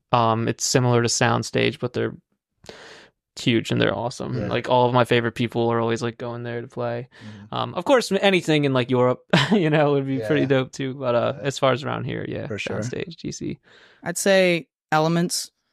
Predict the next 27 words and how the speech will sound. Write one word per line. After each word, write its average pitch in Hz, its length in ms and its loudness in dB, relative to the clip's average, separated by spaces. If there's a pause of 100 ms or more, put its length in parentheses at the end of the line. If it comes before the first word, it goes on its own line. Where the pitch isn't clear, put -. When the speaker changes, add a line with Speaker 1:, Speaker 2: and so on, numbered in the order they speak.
(340)
Speaker 3:
uh, 147 480 4
Speaker 2:
Yeah. 104 240 -2 (380)
Speaker 3:
the - 80 -2
music 151 320 2
festival 156 460 2
that's 143 220 2
in 143 120 2
P 156 200 2
A. 156 220 4 (220)
Speaker 2:
Yeah. - 80 -20 (560)
Speaker 3:
Uh, 139 400 0 (100)
I'm 156 260 2
really 160 280 6
excited 147 360 0
to, - 220 -10 (300)
to, 151 80 0
like, 139 220 -2 (200)
perform 160 400 0
there. 135 400 -4
Speaker 2:
Yeah. 151 420 -2
Speaker 3:
Um, 147 280 -4
we 160 380 -2
should 180 500 2
be 175 320 4
having 156 420 2
a, 147 200 2
like, 135 580 -4